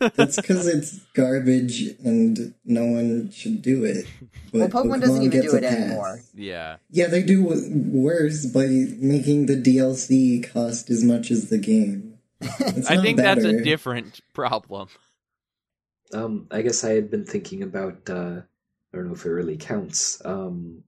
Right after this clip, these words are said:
Speaker 4: twenty sixty-four read-only memories, the version that has voicing and so on.
Speaker 3: Oh.
Speaker 1: Hmm.
Speaker 3: Yeah, that was, I, I really enjoyed seeing, 'cause I, I played through the original version of that and then played through twenty sixty-four
Speaker 4: Yeah.
Speaker 3: for the YouTube channel, and that was,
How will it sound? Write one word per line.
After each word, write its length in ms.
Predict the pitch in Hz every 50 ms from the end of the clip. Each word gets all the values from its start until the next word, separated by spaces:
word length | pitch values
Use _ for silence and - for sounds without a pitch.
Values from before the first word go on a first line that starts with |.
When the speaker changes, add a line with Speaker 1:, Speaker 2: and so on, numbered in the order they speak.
| _ _ _ _ _
Speaker 4:
twenty 220 | - - 104 101 95
sixty-four 680 | - - 101 - - - 101 - - 104 104 98 95
read-only 440 | 95 101 104 95 101 101 98 101 98
memories, 560 | 98 104 98 101 104 107 107 104 - - -
the 80 | 175 170
version 340 | 170 90 - 180 - -
that 100 | - 175
has 220 | 180 - 95 180 -
voicing 440 | - 95 101 101 - - 110 107 107
and 100 | 104 -
so 200 | - 113 110 107 110
on. 120 | 113 110
Speaker 3:
Oh. 800 | 110 123 170 214 240 233 226 196 147 107 95 82 85 - _ 180
Speaker 1:
Hmm. 160 | 165 139 113 110 113 _ _ _ _ _ _ _ _ _ _ _
Speaker 3:
Yeah, 200 | 143 175 196 214
that 160 | 175 185 208
was, 340 | 220 226 226 - - - - -
I, 240 | - 143 190 220 202 - -
I 100 | 131 156
really 300 | 214 233 208 170 151 135
enjoyed 560 | 127 120 113 120 120 123 127 131 127 117 110
seeing, 500 | - - - 113 113 113 110 107 107 104
'cause 180 | 98 - 123 110
I, 220 | 131 139 147 143 - -
I 120 | 143 156
played 340 | 147 _ - 151 139 127 -
through 680 | _ - 139 143 143 143 139 131 123 117 107 104 101 101 _ _ _ _
the 120 | - 107 104
original 500 | 98 127 156 139 120 110 98 90 87 85
version 360 | - 92 92 90 87 90 85
of 140 | 78 80 82
that 260 | 85 78 78 78 _ -
and 120 | 95 95
then 140 | 95 95 95
played 260 | - - 107 98 90
through 160 | _ - 95 95
twenty 220 | _ - 98 95
sixty-four 580 | 95 - 98 92 82 80 82 85 _ - 95 90
Speaker 4:
Yeah. 100 | 85 _
Speaker 3:
for 100 | - 85
the 80 | 82 87
YouTube 380 | 87 87 98 _ _ _ 85
channel, 360 | _ - 87 80 78 73 73 -
and 100 | 82 85
that 140 | 92 92 76
was, 240 | 95 95 90 -